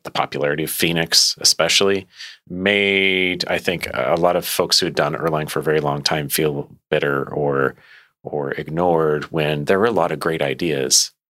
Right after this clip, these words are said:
that already existed in Erlang. Um, some of them were outdated, uh, <laughs> you know, my own included, uh, <laughs> uh, but they,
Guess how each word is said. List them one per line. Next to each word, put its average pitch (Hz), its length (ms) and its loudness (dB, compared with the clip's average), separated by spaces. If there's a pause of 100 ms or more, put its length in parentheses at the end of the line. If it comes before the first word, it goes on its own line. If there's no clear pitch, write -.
that 78 140 -2
already 73 220 -2
existed - 480 0
in 69 120 -6
Erlang. 139 440 -6 (720)
Um, 76 380 -14 (240)
some 113 200 0
of 117 140 -2
them 117 380 -2
were 92 440 2 (680)
outdated, - 520 -10 (280)
uh, 160 260 -4 (220)
<laughs> - 720 -6
you 196 60 0
know, 95 120 2
my 123 220 0
own 123 160 0
included, 107 460 0 (120)
uh, 113 220 2 (400)
<laughs> 226 720 -6
uh, 127 420 -4
but 110 440 -4
they, 107 760 -4